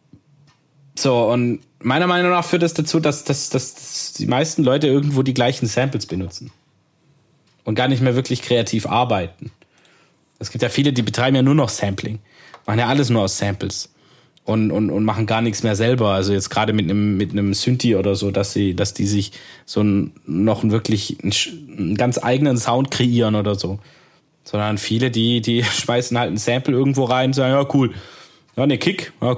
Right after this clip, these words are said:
cool. Ne Clap, ja, cool. Snare, cool. Percussions, cool. Zwei Loops, äh, Techno-Track fertig.“ So, und das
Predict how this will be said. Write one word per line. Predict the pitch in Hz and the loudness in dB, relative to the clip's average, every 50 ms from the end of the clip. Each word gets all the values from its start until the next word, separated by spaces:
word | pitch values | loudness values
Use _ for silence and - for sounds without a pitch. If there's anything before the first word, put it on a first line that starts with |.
| - | 2
cool. | 135 131 127 120 107 98 - - _ _ - | 2 2 4 2 2 0 -4 -12 _ _ -4
Ne | 107 113 113 | -4 -2 -2
Clap, | 104 - 165 175 170 - | 0 0 -2 -2 -2 -2
ja, | 135 135 135 127 - | 0 0 0 2 2
cool. | 131 123 117 101 101 - - _ _ _ _ _ - | 2 2 2 0 -2 -8 -14 _ _ _ _ _ -6
Snare, | - 151 151 165 170 170 160 - - | -2 0 2 2 2 0 0 0 2
cool. | 127 123 120 107 104 104 - | 2 2 2 0 -2 -4 -4
Percussions, | - 107 - 143 143 - - 156 151 - - 135 | -4 -2 0 0 -2 0 0 -2 -2 -2 0 0
cool. | 127 131 110 92 - - - - | 2 2 2 0 -4 -8 -12 -8
Zwei | - - 123 127 | -4 0 0 2
Loops, | - 135 143 151 160 175 214 233 226 - - - - - - - - - - - - _ _ _ | 2 4 4 4 4 4 4 2 0 -2 -8 -8 -10 -16 -20 -20 -20 -20 -20 -20 -20 _ _ _
äh, | - 139 139 139 135 131 | 0 2 2 2 2 2
Techno-Track | - 131 123 104 135 120 - 110 101 98 | 0 0 0 2 2 0 0 0 -2 -2
fertig.“ | - 101 92 85 87 92 - _ _ _ _ _ _ _ | -2 -4 -4 -4 -4 -8 -10 _ _ _ _ _ _ _
So, | - - 104 101 | -18 -12 -10 -6
und | 98 101 | -4 -2
das | 113 117 - - - | -2 -4 -4 -6 -10